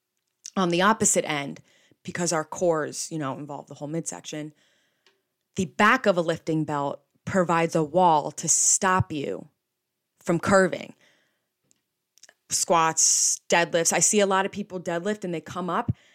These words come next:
and they hyperextend and lean backwards, and you don't wanna curve that spine. Curving your spine is gonna be, i-,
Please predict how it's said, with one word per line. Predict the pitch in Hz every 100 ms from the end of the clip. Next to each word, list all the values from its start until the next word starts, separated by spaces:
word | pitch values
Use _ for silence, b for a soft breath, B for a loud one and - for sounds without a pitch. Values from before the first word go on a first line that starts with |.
| b -
and | 185
they | 170
hyperextend | 170 - - 240 214 202 190 - - 175 147 143
and | 151 156
lean | 180 175
backwards, | 165 160 151 151 139 156
and | 156
you | 139
don't | 185 190 -
wanna | 175
curve | 160 - 196 170
that | 135 -
spine. | - 160 - - b b b
Curving | - 226 262 302
your | 285
spine | 247 220 233 262
is | 196
gonna | 190 180
be, | 175 180 175 - _ _ _ _ -
i-, | - 80